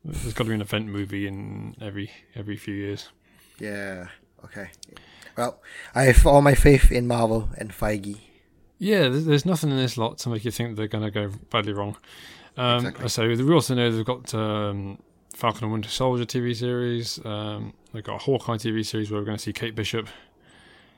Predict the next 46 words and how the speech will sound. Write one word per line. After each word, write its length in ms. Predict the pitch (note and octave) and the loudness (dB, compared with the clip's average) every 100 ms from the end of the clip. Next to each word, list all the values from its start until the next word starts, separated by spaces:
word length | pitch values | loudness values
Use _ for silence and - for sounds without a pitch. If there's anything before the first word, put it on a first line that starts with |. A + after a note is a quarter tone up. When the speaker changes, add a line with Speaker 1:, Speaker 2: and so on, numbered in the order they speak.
| _ _ _ _ - | _ _ _ _ -10
Speaker 2:
The 80 | A#2+ | -6
young 180 | A2+ A2 | -6 -8
Hawkeye? 360 | G#2 G#2 C3 - - | -10 -4 -4 -4 -8
Speaker 1:
Um, 340 | A2+ G#2 G#2+ | -8 -6 -8
young 240 | B2+ A2 G#2 | -8 -8 -6
Hawkeye, 320 | G#2+ G#2 G#2+ | -6 -6 -8
that's 180 | G#2 - | -8 -8
it. 160 | A2+ - - | -10 -12 -12
Yeah, 80 | A2 | -10
yeah, 160 | G#2+ G#2+ | -8 -8
yeah. 220 | G#2+ A2+ - - - - | -8 -10 -14 -20 -20 -10
I 80 | A#2+ | -6
don't 120 | F3 | -2
know 60 | |
whether 140 | D3 C3+ | -2 -2
that 80 | C3 | -2
be 220 | B2+ A2+ - - - _ | -4 -4 -10 -20 -20 _
his 200 | - A2+ | -14 -12
daughter 360 | - A#2 G#2 G#2+ | -6 -6 -4 -6
or 60 | G2+ | -6
whether 160 | G#2 | -6
it 160 | G2+ G#2+ | -6 -8
be, 40 | A2+ | -8
I 60 | A2+ | -6
know 100 | A2+ | -6
it's 120 | - | -6
not 100 | A2 | -8
his 100 | G#2 | -8
daughter 260 | A2 G2 G#2 | -8 -8 -10
in 40 | |
the 60 | G2 | -10
comics, 340 | - F#2+ F#2 | -10 -10 -10
is 100 | F#2+ | -10
it? 60 | F#2+ | -10
But 60 | G2 | -10
I 40 | |
wonder 320 | G#2 G2+ G2+ G#2+ - - | -10 -8 -10 -12 -18 -16
whether 180 | A2 G2+ | -12 -12
they 180 | G#2 G#2 | -10 -8
will 200 | G#2+ G#2 | -8 -8
make 200 | G2+ - | -10 -14
it 80 | |
his 80 | - | -14
daughter 280 | A2 G#2 - | -10 -10 -10
in 60 | A2 | -10
this. 180 | A#2+ | -10